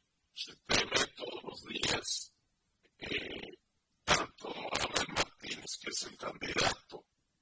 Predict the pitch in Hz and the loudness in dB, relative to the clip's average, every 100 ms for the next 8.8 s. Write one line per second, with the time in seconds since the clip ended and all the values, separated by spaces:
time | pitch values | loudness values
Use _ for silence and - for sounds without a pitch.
0 | _ _ _ _ _ - - - - - | _ _ _ _ _ 0 2 2 0 -2
1 | - - - - - - - - _ - | -4 -4 -2 -2 -2 -2 -2 -4 _ -20
2 | - _ - - - - - - - - | -20 _ -4 -4 -4 -6 -2 2 4 4
3 | - - - - - - - - - - | 0 0 0 -2 -6 -14 -14 -14 -6 -6
4 | - - - - - - - - - - | -6 -8 -12 -12 -10 -10 -2 -2 -2 -8
5 | - - - - - - - - - _ | -10 -4 -2 -2 -4 -4 -4 -4 -6 _
6 | - - - - - - - - - - | -8 -6 -6 -8 -14 -8 0 2 4 4
7 | - - - - - - - - - - | 2 -2 0 0 -2 -4 -8 -8 -8 -6
8 | - - - - - - - - | -4 -6 -6 -12 -6 -2 -2 -4